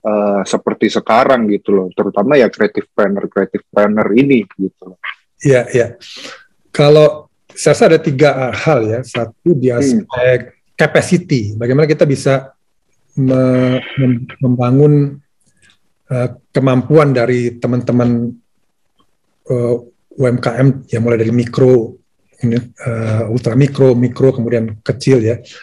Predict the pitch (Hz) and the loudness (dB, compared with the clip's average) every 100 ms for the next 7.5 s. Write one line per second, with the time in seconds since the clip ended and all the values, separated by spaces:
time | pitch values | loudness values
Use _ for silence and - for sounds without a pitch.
0 | - _ _ 135 131 127 123 139 - - | -20 _ _ -2 0 0 0 0 -2 -12
1 | - 143 131 123 127 123 120 127 123 - | -6 -2 0 0 -2 0 -2 -2 -2 -2
2 | 120 131 113 110 113 113 113 113 127 151 | 0 0 0 -2 -4 -4 -4 -4 0 0
3 | 143 127 120 120 - _ 123 110 - 127 | 0 0 -2 -4 -12 _ -6 -6 -2 -2
4 | 113 107 - 156 120 113 117 107 - 127 | -2 -2 2 2 2 -2 -4 -6 -4 -4
5 | - _ _ _ 127 117 113 120 120 143 | -6 _ _ _ -2 0 2 0 4 4
6 | 139 107 120 131 - - - - _ - | 4 4 0 -2 -8 -20 -20 -20 _ -10
7 | 113 117 110 104 | -4 -2 -2 -4